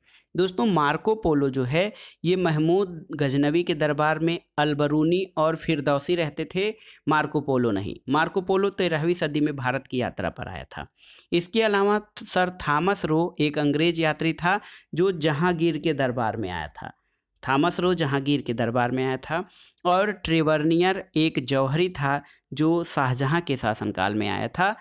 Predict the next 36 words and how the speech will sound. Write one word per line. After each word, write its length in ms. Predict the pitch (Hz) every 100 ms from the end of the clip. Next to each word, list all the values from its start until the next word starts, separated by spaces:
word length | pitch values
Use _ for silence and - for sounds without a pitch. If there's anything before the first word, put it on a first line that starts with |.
| - -
जबकि 240 | 165 156 175
फादर 460 | 180 143 151 175
मानसरेट 600 | 170 147 143 139 147 160
अकबर 320 | 127 131 135
के 120 | 127 127
दरबार 400 | 123 120 120 120
में 140 | 113
आने 240 | 110 110
वाला 320 | 107 104 151 202 - - -
एक 280 | 151 151 -
ईसाई 480 | - 127 113 107 113
पादरी 460 | - 147 123 - -
था। 380 | - - - _ _ _ _ _ _ _ _ _ - - - - -
अगला 240 | 180 220
प्रश्न 300 | 247 233 202
है 140 | 208 214
सूची 440 | - 196 190 202
एक 260 | 185 180 180
का 120 | 165
सूची 360 | 160 156 147 156
दो 160 | 151
से 160 | 147 147
सुमेलन 440 | 143 139 135 139
करिए। 440 | 143 147 151 175 214 _ _ _ -
तो 280 | 185 196 -
देखिए, 420 | 156 151 - 110
फुतुहात 680 | 104 175 175 180 156 196 196 -
ए 200 | 170 -
आलमगीरी 720 | 143 139 139 131 139 160 190 - - -
ये 180 | 170 -
ईश्वर 400 | 160 - 170 175
दास 340 | 147 131 123
नागर 340 | 117 110 107 131
की 120 | 147
रचना 320 | 139 - 143
है। 240 | 135 156